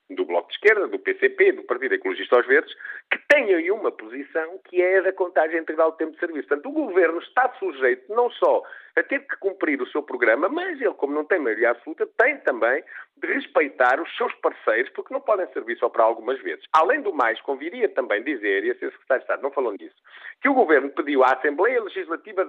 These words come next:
eh, de, da Madeira que desse um parecer sobre os dois anos, nove meses e dezoito dias, e o parecer foi absolutamente negativo e dizer que o tempo de serviço tinha que ser contado integralmente, como vai ser contado na região da Madeira,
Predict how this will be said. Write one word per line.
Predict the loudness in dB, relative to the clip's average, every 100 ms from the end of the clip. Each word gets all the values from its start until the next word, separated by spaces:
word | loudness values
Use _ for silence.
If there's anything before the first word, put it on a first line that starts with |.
| -6 -6
eh, | 0 0
de, | 0 -4 -2
da | 0
Madeira | 0 2 2 0 -4 -10 -20 -16 -4
que | 0
desse | 0 0
um | -4
parecer | -2 -2 -4 -4 -2 -2 0
sobre | 0 -2
os | -4
dois | -2 0
anos, | 0 0
nove | -2 0
meses | 0 -2 -2
e |
dezoito | -2 -2 -2 -6
dias, | -6 -6
e |
o | -4
parecer | -2 -2 2 0 0
foi | 0 0 0 -6 _ _ 0
absolutamente | 0 0 -4 0 2 0 0
negativo | 0 0 -4 -8
e | -6
dizer | -4 -4
que | -4
o | -4
tempo | -4
de | -4
serviço | -4 -4 -4
tinha | -4
que | -2
ser | -2
contado | 0 2 2 2
integralmente, | 2 4 4 2 -2 -4
como | 0 2 2 -2 -2
vai | -2 -2
ser | -4 -4 -6
contado | -10 -6 0 0 0
na | -6
região | -6 -8
da | -4
Madeira, | -2 0 0